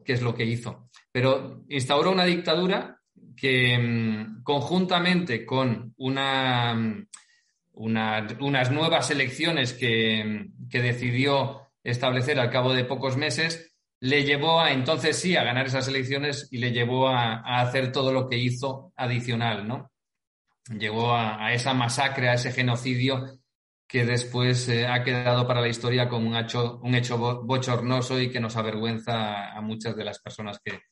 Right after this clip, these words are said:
que lo vemos ahora. Al final acabó suicidándose en un búnker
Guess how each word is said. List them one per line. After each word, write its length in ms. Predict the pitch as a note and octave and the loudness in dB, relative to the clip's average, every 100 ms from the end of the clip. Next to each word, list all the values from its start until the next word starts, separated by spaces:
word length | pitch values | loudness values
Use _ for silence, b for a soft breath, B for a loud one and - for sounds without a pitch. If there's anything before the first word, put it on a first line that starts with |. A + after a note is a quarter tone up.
| _ _ - | _ _ -8
que 120 | A2 | -6
lo 120 | G#2+ | -4
vemos 280 | G#2 G2+ G2 | -6 -8 -8
ahora. 400 | F#2+ G2+ F2 - b b - | -6 -6 -10 -18 b b -8
Al 100 | A2+ | -2
final 220 | B2 C3+ | 0 0
acabó 240 | C#3 B2+ | 2 0
suicidándose 960 | A#2+ B2+ B2 C3 D3+ C#3+ B2+ D#3 F3 A#2 | 0 -2 0 0 2 0 0 0 -2 -4
en 80 | A2 | -2
un 160 | A2+ | 0
búnker 640 | C3+ D#3 D3+ D#3+ F3 - | 0 -2 0 0 0 -6